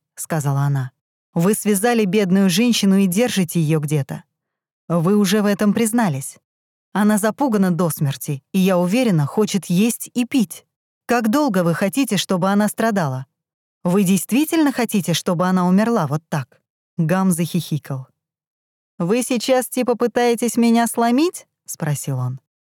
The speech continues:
"Или вы пытаетесь меня вывести на эмоции и незаметно вытянуть всю информацию?" Райли старалась молчать, но больше она не могла сдерживаться. "Они задают неправильные вопросы", — сказала она. Она оттолкнула Волдера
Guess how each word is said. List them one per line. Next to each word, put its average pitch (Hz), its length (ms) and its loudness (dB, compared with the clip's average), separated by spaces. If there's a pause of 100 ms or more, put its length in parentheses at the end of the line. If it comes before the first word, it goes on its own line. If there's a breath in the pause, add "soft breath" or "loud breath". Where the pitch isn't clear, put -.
(240)
"Или 285 200 2
вы 277 120 0
пытаетесь 269 580 0
меня 262 300 2
вывести 254 400 0
на 247 220 4
эмоции 175 640 0
и 202 100 2
незаметно 233 640 2
вытянуть 170 500 0
всю - 200 -4
информацию?" 196 840 0 (920)
Райли 202 420 0
старалась 185 540 -2
молчать, 190 600 -2 (100)
но 196 200 2
больше 226 420 0
она 185 200 2
не 196 100 4
могла 196 340 0
сдерживаться. 131 760 -8 (760)
"Они 185 260 2
задают 175 480 0
неправильные 175 600 0
вопросы", — 160 560 -4 (120)
сказала 135 480 -6
она. 135 280 -4 (260)
Она 190 340 2
оттолкнула 185 640 0
Волдера 175 560 0